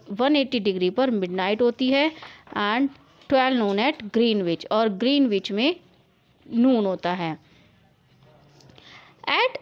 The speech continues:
any place of watch can be adjusted at ro-, twelve o'clock when the sun at the highest point in the sky। अगर आप कहीं पर हो और वहाँ पर सन जो है हाईएस्ट पॉइंट पे है,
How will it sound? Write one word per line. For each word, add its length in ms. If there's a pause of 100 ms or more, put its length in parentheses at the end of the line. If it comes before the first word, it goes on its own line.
(100)
any 240
place 360
of 260
watch 440 (360)
can 340
be 100 (200)
adjusted 720
at 500
ro-, 160 (160)
twelve 300
o'clock 420 (440)
when 300
the 80
sun 340
at 120
the 120 (100)
highest 440
point 340
in 100
the 160
sky। 180 (120)
अगर 180
आप 160
कहीं 260
पर 180
हो 200
और 200 (120)
वहाँ 240
पर 180
सन 240
जो 100
है 200
हाईएस्ट 440
पॉइंट 240
पे 120
है, 180